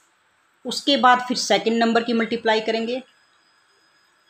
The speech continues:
Minus, क्योंकि plus और minus different का result हमेशा minus ही रहेगा। सेवन बाई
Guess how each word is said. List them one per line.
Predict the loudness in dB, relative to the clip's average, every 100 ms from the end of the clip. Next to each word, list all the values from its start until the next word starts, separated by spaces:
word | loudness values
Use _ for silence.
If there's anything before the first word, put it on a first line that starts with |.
| _ _ _ _ _ _ _ _ _
Minus, | 0 4 4 2 -2 -8
क्योंकि | -8 -6
plus | -4 4 4 6
और | 4 4
minus | 4 4 0 -2
different | -2 0 2 2 4
का |
result | 4 4 0
हमेशा | 0 -2 -2 0
minus | 0 0 0 -4
ही | -8
रहेगा। | -10 -14 -16 -20 _ _ _ _ -20
सेवन | -6 2 4 4 4
बाई | 2 2